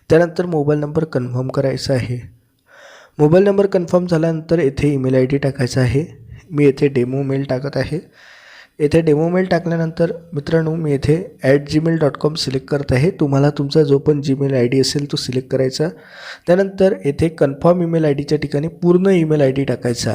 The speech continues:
ॲट जीमेल डॉट कॉम सहित. तर, अ, येथे बघू शकता व्हिडिओमध्ये दाखवल्याप्रमाणे तुम्हाला टाकायचं आहे. तुम्हाला तुमचा ईमेल आयडी या ठिकाणी टाकावा लागेल. यानंतर येथे कॅप्चा दिलेला आहे, कॅप्चा टाकून घ्यायचा आणि save and नेक्स्टवरती क्लिक करून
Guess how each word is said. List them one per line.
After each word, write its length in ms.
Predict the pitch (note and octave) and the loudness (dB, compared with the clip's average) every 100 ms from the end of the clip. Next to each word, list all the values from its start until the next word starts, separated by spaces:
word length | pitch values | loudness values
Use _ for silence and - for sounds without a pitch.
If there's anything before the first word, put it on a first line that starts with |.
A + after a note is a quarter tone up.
| - | -2
ॲट 280 | B2 C#3 C3+ | 2 2 2
जीमेल 320 | C#3 C#3 D3 | 0 0 0
डॉट 220 | B2 G#2+ - | -2 -6 -6
कॉम 140 | D#3 A3 | -10 -10
सहित. 480 | - - C3+ B2 - - - - - _ _ _ _ - _ _ - | -8 -2 0 0 -4 -14 -18 -20 -20 _ _ _ _ -20 _ _ 0
तर, 140 | C#3 | 2
अ, 200 | C#3 C#3 - | 4 2 2
येथे 200 | C#3+ C3 | 0 2
बघू 220 | C#3 C3 D3 | 2 0 -2
शकता 360 | F3 E3 - | -8 -6 -2
व्हिडिओमध्ये 680 | F3+ F#3 C#3 C#3 C#3+ C#3+ D#3 | -2 -2 -2 2 2 2 -2
दाखवल्याप्रमाणे 720 | C#3+ B2+ C#3 D3 D3+ C#3+ D3 | -4 -2 -2 -2 0 0 -2
तुम्हाला 320 | D3+ C#3 C3+ | -4 -4 -4
टाकायचं 440 | C3+ B2 C3 C#3 D#3+ | -4 -6 -6 -4 -2
आहे. 160 | C#3+ | -2
तुम्हाला 400 | G#3+ F3+ D#3+ F3+ | -2 -2 2 2
तुमचा 460 | F#3+ - E3 F3 E3 | 2 0 -2 0 0
ईमेल 280 | C#3 C#3 C3+ | 0 0 2
आयडी 200 | B2 B2 | 2 2
या 100 | A#2+ | -2
ठिकाणी 320 | A2+ - C#3 | -2 -6 -6
टाकावा 420 | G#3+ - - A2 G#2+ | -6 -4 -2 0 0
लागेल. 220 | G#2+ G#2+ - - - - D3 | -2 -6 -10 -18 -20 -10 2
यानंतर 380 | F3 F#3+ F#3+ G3 | 2 4 0 0
येथे 220 | D3+ E3 | -2 -4
कॅप्चा 400 | D#3 C3+ - D#3 | -2 -2 0 0
दिलेला 340 | D3 C#3+ D3 | 2 0 2
आहे, 180 | C#3 C#3+ | 2 0
कॅप्चा 360 | D#3 C3 - C#3+ | -2 -6 -4 -4
टाकून 320 | C3+ C#3 D3 | -4 -6 -4
घ्यायचा 360 | C3+ C3 D3 E3+ - - - - | -2 -2 -4 -6 -8 -20 -20 -2
आणि 280 | C3+ D3 D#3 | 0 2 -2
save 300 | - C#3+ C#3+ | -4 2 2
and 100 | D3 | 2
नेक्स्टवरती 520 | D3 D3 - E3 - | -4 -6 -2 -4 -4
क्लिक 280 | E3 E3 E3 | -6 -6 0
करून 260 | D#3+ E3 | 0 0